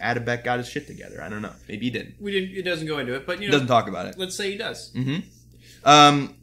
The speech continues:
Speaker 1: in, uh, so he travels on to a place called Ish-, uh, Isfahan,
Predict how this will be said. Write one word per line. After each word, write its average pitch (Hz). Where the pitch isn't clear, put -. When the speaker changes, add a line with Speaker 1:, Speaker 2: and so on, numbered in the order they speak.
Speaker 1:
in, 151
uh, 127
so 151
he 147
travels 151
on 143
to 135
a 127
place 131
called 113
Ish-, -
uh, 113
Isfahan, 135